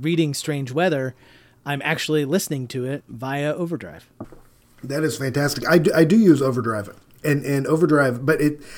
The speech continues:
Speaker 2: but that, uh, service is based on your library. Like, the content will change based on your library, and you might have to wait to get, it's, it's like checking out a
Speaker 1: That's
Speaker 2: book.
Speaker 1: true.
Speaker 2: Yeah.
Speaker 1: Yes. Yeah, 'cause you have to, like, put a hold on whatever,
Speaker 2: Yeah.
Speaker 1: and yeah.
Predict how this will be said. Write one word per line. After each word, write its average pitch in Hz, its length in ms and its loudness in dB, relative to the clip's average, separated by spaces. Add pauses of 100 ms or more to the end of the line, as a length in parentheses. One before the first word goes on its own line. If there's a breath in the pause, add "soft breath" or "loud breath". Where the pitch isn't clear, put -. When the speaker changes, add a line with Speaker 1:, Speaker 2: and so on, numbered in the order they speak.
(160 loud breath)
Speaker 2:
but 139 160 0
that, 180 480 0
uh, 123 280 -2
service 131 560 0
is 117 600 -4 (380 soft breath)
based 147 300 4
on 127 120 2
your 113 160 -2
library. 123 720 0
Like, 120 300 -4
the 127 100 2
content 156 480 2
will 120 200 -4
change 131 500 -2
based 123 260 -4
on 113 100 -6
your 113 100 -8
library, 127 360 -2
and 131 60 -4
you 139 40 -2
might 135 120 0
have 135 140 -2
to 120 60 -2
wait 120 280 -2
to 113 80 -6
get, 127 160 -2
it's, 135 220 -4
it's 151 320 -2
like 151 200 0
checking 160 260 0
out 131 60 0
a 117 40 -2
Speaker 1:
That's 143 200 0
Speaker 2:
book. - 60 -6
Speaker 1:
true. 120 240 -4 (220 soft breath)
Speaker 2:
Yeah. 139 180 -4
Speaker 1:
Yes. - 340 -6 (540 soft breath)
Yeah, 147 240 2
'cause - 240 -8
you 170 80 2
have 156 120 -2
to, 170 80 -4
like, 135 140 -4
put 160 140 -2
a 123 40 -6
hold 131 520 -4
on 113 420 -12
whatever, 120 640 -6
Speaker 2:
Yeah. 113 60 -10
Speaker 1:
and 113 140 -10
yeah. 120 200 -8